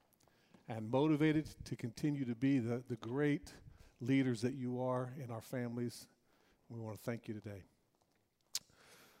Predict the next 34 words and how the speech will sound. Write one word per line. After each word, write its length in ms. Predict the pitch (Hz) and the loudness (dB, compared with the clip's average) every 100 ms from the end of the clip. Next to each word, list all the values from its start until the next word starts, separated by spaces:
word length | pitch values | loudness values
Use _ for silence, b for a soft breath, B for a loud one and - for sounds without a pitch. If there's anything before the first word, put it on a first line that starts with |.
| b _ _ | b _ _
We're 100 | 165 | 6
gonna 220 | 202 202 - - - - | 8 8 6 -2 -18 0
continue, 640 | 190 - 240 220 180 208 - - | 0 6 6 6 6 4 0 -2
uh, 280 | 170 147 147 | 4 6 6
in 160 | 180 156 | 6 4
our 260 | 147 135 - 156 | 6 4 0 0
year-long 400 | 156 185 180 160 | 6 8 8 4
series 380 | - 202 180 147 | 6 8 8 6
on 100 | 135 | 6
Psalms, 480 | - 208 160 156 | 4 6 6 4
but 140 | 135 147 | 2 2
we're 80 | 165 | 4
gonna 100 | 170 | 6
talk 200 | 175 156 | 6 6
about 180 | 151 | 4
moms 300 | 165 175 147 | 6 4 4
today. 360 | - 117 117 165 - b b b b - | 2 2 2 2 -4 b b b b 6
But, 320 | 139 143 - | 8 8 6
um, 440 | 156 135 127 139 - | 8 8 6 2 -4
I'm 140 | 151 156 | 2 6
using 340 | 202 190 185 | 6 8 6
Psalm 380 | - 202 196 180 | 8 8 8 8
one 200 | 190 214 | 8 8
thirty-nine, 760 | 160 208 208 196 185 202 170 | 8 10 12 12 10 8 8
verse 200 | 147 160 | 6 2
fourteen, 640 | - 190 180 - 196 165 170 | 6 4 6 6 10 10 8
as, 520 | 160 156 135 - - | 6 6 6 2 -2
um, 420 | 160 147 139 131 127 b b b b - | -2 2 2 0 -6 b b b b -6
the 80 | 131 | -6
scripture 400 | - 196 - 175 | 4 4 4 2
we're 60 | |
gonna 100 | 151 | 4
start 340 | - 175 156 151 | 4 8 8 8
with. 240 | 123 - | 4 4